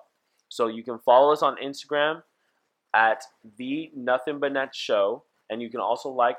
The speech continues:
our Facebook page, which is the same thing, and on Twitter, we're at the N B N Show.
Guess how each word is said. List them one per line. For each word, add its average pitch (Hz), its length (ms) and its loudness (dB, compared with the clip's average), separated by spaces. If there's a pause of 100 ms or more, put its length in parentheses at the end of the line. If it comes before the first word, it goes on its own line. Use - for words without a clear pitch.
our 98 200 -2
Facebook 135 420 -8
page, 107 360 -10
which 90 220 -18
is 87 80 -20
the 90 60 -20
same 107 300 -10
thing, 117 300 -8 (320)
and 117 120 0
on 104 200 0
Twitter, 160 520 -2 (220)
we're 117 180 0
at 98 300 0 (320)
the 139 420 -8
N 131 180 -6
B 120 140 -6
N 117 140 -6
Show. 92 360 -4